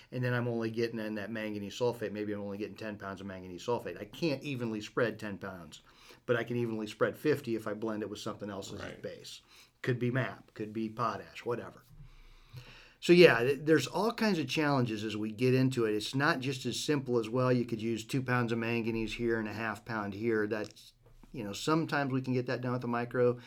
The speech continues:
Speaker 1: spreader, Ben, but sometimes not either. So we've gotta understand our equipment limitations, our knowledge limitations, and frankly, our limitations in understanding variability across that field anyway. When we grid sample, we come up with all those little fifty foot by fifty foot blocks across there.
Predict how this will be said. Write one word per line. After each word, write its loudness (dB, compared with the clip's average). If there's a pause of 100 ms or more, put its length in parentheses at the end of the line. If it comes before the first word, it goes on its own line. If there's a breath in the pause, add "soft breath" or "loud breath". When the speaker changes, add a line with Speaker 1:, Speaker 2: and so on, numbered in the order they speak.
(120 loud breath)
Speaker 1:
spreader, 4
Ben, 2
but -2 (260)
sometimes -4
not -6
either. -14
So -10
we've -6
gotta 8 (220 loud breath)
understand 4
our 10
equipment 2
limitations, 0
our 0
knowledge 4
limitations, 2 (360 loud breath)
and -4
frankly, -2
our 4
limitations 0
in -4
understanding -4
variability -2
across -4
that -6
field -4
anyway. -2 (260 loud breath)
When 0
we 6
grid 8
sample, 0
we 0
come 0
up 2
with -4
all 4
those 4
little 2
fifty -4
foot 2
by -4
fifty -4
foot -2
blocks -2
across -4
there. 2